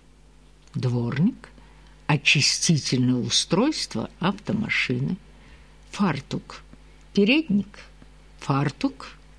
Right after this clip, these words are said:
у машины. Клапан. Деталь механизма. Клапан сердца. Да еще клапан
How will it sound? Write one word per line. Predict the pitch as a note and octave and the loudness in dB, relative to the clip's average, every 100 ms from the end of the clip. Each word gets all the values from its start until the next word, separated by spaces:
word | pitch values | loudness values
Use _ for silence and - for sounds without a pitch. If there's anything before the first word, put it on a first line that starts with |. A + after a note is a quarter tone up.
| - | -2
у | E3+ | 2
машины. | A#3+ C4 - B2+ B2 C#3+ G#3+ - - - - - - - - - | 2 0 0 0 0 0 -4 -8 -20 -20 -20 -20 -20 -20 -20 -2
Клапан. | A#3 B3 D#3+ - G#2+ G#2+ - - - - - - | 2 4 2 0 -4 -4 -8 -20 -20 -20 -14 -4
Деталь | D#3+ F#3+ G3 C#4 D#4 C4 | 2 2 2 2 4 4
механизма. | C3+ - C3 B2 A2+ A2 - A2 A2+ - - - - - - - - - - - - - | 2 0 0 2 0 0 -4 -4 -6 -12 -20 -20 -20 -20 -20 -20 -20 -20 -20 -20 -20 -16
Клапан | - F3+ D#3 D3 D3 - G#3+ A3+ - - - - | 0 2 4 4 2 2 2 2 -4 -18 -16 -4
сердца. | - - B2+ A#2+ B2+ B2 - - - B2+ - - - - - - - - - - - - - - - | 0 2 2 2 0 -4 -4 -2 -2 -8 -14 -20 -20 -20 -20 -20 -20 -20 -20 -20 -20 -20 -20 -18 -4
Да | D#3 | 0
еще | C#3+ A#2+ - - G#3+ D#4+ - | 2 2 0 2 0 -2 -8
клапан | - C3 B2+ B2 G#3 A3+ | -2 0 0 0 0 0